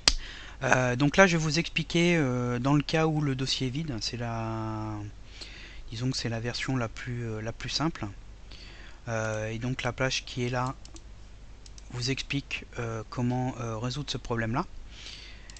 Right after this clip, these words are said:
Et on va, euh, bah, déjà vous montrer, euh, donc là ici on a une machine virtuelle où on va démarrer sur les options de récupération et, euh, l'invite de commande.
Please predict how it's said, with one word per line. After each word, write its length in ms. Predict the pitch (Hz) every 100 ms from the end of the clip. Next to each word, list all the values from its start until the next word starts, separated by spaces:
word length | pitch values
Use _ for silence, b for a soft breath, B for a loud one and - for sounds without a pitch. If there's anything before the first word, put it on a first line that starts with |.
| B
Et 160 | 131 151
on 80 |
va, 280 | 131 139 147
euh, 200 | 143 123
bah, 160 | 117 120
déjà 220 | 127 143
vous 120 | 143
montrer, 540 | 135 120 - 151 165 - -
euh, 800 | 120 117 113 110 110 110 110 107
donc 200 | 120 113
là 80 | 135
ici 320 | 143 - 151
on 100 | 139
a 80 | 120
une 720 | 120 120 117 113 113 113 110 110
machine 320 | 123 - 143
virtuelle 500 | 127 127 - 139 139
où 60 | 120
on 100 | 113
va 100 | 110
démarrer 380 | 113 113 120
sur 180 | 123 -
les 180 | 110 113
options 240 | 117 -
de 60 | 120
récupération 760 | 117 110 - 113 113 - 127 131
et, 240 | - 123 117
euh, 140 | 117 113
l'invite 260 | 117 123
de 60 | 123
commande. 360 | - 110 139